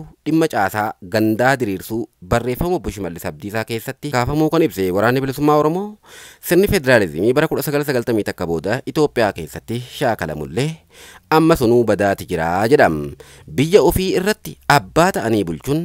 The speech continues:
biltsiginnaa keessa akka hin jirre kan eere Waraanni Bilisummaa Oromoo aangoon abbaa barbaadan muudanii abbaa barbaadan buusuudha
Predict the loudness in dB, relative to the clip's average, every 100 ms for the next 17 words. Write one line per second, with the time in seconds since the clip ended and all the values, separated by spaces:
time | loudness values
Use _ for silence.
0 | -6 -2 -2 0 0 2 2 0 -4 -8
1 | -4 -4 -2 0 0 -2 -6 -6 -2 0
2 | 0 -2 -4 -2 0 -2 -4 -6 -8 -8
3 | -8 -2 -2 -2 -2 0 0 -2 0 0
4 | 0 -4 -4 -4 -4 -4 -2 0 0 0
5 | -2 -2 -2 -4 -4 -4 -6 -8 -6 -6